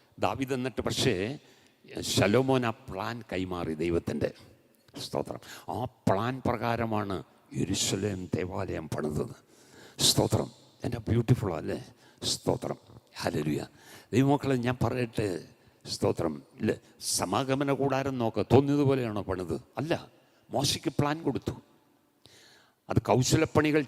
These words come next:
ചെയ്യാനായിട്ട് ബെസലേലിനും, സ്തോത്രം, എന്ത് ചെയ്തു? ദിവ്യജ്ഞാനം കൊടുത്തു. അപ്പോൾ ദി-, ഞാൻ പറഞ്ഞ ദൈവത്തിൻ്റെ ഒരു പ്ലാനുണ്ട്. സ്തോത്രം.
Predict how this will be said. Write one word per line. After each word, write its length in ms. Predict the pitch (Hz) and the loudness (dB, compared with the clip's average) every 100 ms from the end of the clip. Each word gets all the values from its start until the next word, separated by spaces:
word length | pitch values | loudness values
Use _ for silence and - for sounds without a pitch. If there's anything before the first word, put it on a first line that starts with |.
| 139 | 2
ചെയ്യാനായിട്ട് 600 | 135 143 143 143 143 139 120 | 4 4 4 2 2 2 2
ബെസലേലിനും, 600 | 117 - 147 143 147 143 - - - - | 2 6 6 8 4 2 0 -18 -20 6
സ്തോത്രം, 340 | 123 117 135 131 | 6 8 4 4
എന്ത് 140 | 135 143 | 6 8
ചെയ്തു? 180 | 123 98 95 | 8 6 8
ദിവ്യജ്ഞാനം 640 | 113 147 147 123 131 147 143 | 10 10 6 0 0 0 0
കൊടുത്തു. 280 | 113 - - - - _ - - | -2 0 -4 -4 -20 _ -20 -6
അപ്പോൾ 160 | - 165 - | 0 0 4
ദി-, 160 | - - 110 | 2 2 -6
ഞാൻ 100 | 117 156 | -2 -2
പറഞ്ഞ 180 | 175 156 - | 0 -2 0
ദൈവത്തിൻ്റെ 500 | 123 185 214 175 175 165 | -2 0 -6 -4 -4 -2
ഒരു 120 | 160 151 _ | -2 -2 _
പ്ലാനുണ്ട്. 680 | 120 127 160 165 104 82 98 - _ _ - - - | -2 0 -2 -4 -8 -8 -10 -12 _ _ -20 -10 -4
സ്തോത്രം. 340 | - 107 87 | 0 2 0